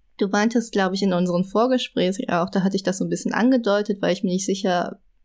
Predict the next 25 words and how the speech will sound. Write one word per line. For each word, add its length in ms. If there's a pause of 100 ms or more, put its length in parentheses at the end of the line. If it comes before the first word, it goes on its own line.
war, 340
ob 180
zum 140
Beispiel 260
Rakami 380
das 200
genauso 420
sieht 260
wie 220
ich. 180 (640)
Ich 140
frag 200
mich 160
halt, 120
ob 120
du 80
das 240
halt 180
immer 400
hast, 480 (160)
diesen 240
Realitätsverlust 840
beim 160
Zeichnen, 500
oder 320